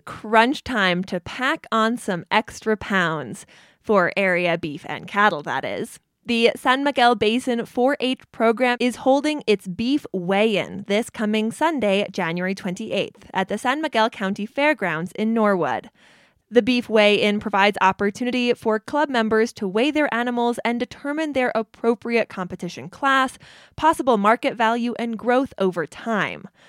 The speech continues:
All animals must be accompanied by their four H'er, and club members should register with the San Miguel Basin Extension Office by four P M on Friday, January twenty-sixth.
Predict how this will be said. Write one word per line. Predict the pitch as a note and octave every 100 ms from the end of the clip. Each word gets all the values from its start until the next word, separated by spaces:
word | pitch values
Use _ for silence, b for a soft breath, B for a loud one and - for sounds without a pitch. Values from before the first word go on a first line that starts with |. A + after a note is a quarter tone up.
| b b -
All | G3+ A3+
animals | G#3+ A3 A3 A3 -
must | A3 -
be | B3 A3+
accompanied | A#3+ D#4+ D#4 D4 C#4+ D4+
by | G3 G3
their | G#3 F#3+ G3+
four | - A3+ A#3+ -
H'er, | A3 B3 - A#3+ A#3+
and | G3 F#3 G3
club | - B3+
members | B3 B3 B3 A#3+ -
should | C#4 A#3+
register | B3 C4 D4 D4+ D4
with | B3
the | A#3+
San | - C4+ D4+
Miguel | D#4+ B3 A#3+
Basin | G3+ G#3 - G#3+
Extension | - - - C4+ C#4+ C#4+
Office | A3 A3+ A#3 A3+ -
by | F#3 F3
four | - B3 D4
P | - B3+
M | A#3 A3+ G#3
on | G3+ G#3+
Friday, | - B3+ C#4+ C#4+
January | G#3+ F#3 F#3+ F#3+
twenty-sixth. | F#3 D#3+ E3 E3+ D#3 - - -